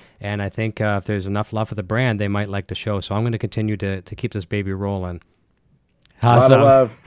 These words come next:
Speaker 2: I got love. I got a lot of love for everybody out there. And so does Kramer. And so does, um, the family at Epiphone and Gibson. So thank you so, so, so much. And, uh,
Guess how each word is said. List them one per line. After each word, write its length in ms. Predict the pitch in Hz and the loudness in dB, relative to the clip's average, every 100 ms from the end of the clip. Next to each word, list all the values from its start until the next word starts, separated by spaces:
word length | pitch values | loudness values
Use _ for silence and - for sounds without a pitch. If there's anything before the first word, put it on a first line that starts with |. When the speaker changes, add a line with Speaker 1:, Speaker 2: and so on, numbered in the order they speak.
| 160 | 2
Speaker 2:
I 260 | 135 127 120 | 4 2 4
got 180 | 135 127 | 4 4
love. 420 | 127 139 139 123 | 4 4 4 4
I 60 | 107 | 0
got 160 | 113 | -2
a 60 | 113 | 0
lot 180 | 117 120 | 0 0
of 60 | |
love 340 | 123 127 127 113 | 2 2 2 0
for 120 | 117 | -2
everybody 420 | 110 107 101 98 | -2 -2 -4 -4
out 240 | 98 95 - | -4 -4 -4
there. 240 | 101 101 | -2 -2
And 160 | 98 92 | -2 -4
so 140 | 101 | -4
does 120 | 95 | -4
Kramer. 540 | - - 107 98 95 92 - - _ - | -6 -4 -2 -2 -4 -6 -10 -20 _ -10
And 160 | 90 | -10
so 240 | - 98 92 | -6 -4 -2
does, 380 | 92 90 82 - | -2 -2 -4 -8
um, 400 | 85 80 78 58 | -6 -4 -6 -6
the 80 | 87 | -8
family 520 | - 95 92 87 82 | -2 0 0 -2 -4
at 80 | 82 | -4
Epiphone 480 | 87 85 - 85 78 | -6 -8 -6 -6 -6
and 100 | 76 | -6
Gibson. 540 | 82 73 - 69 71 | -8 -8 -12 -10 -10
So 400 | - 76 71 71 - | -8 -6 -6 -6 -2
thank 260 | 98 95 | -2 -2
you 260 | 87 80 73 | -4 -4 -4
so, 480 | - - 101 95 85 | -6 0 2 2 -2
so, 380 | - 101 87 76 | -4 -2 -2 -4
so 300 | - 90 76 | -6 -4 -4
much. 420 | 76 69 - - - - - _ - | -4 -6 -8 -10 -14 -20 -20 _ -8
And, 560 | 87 80 78 73 73 | -6 -4 -4 -6 -6
uh, 100 | 78 | -6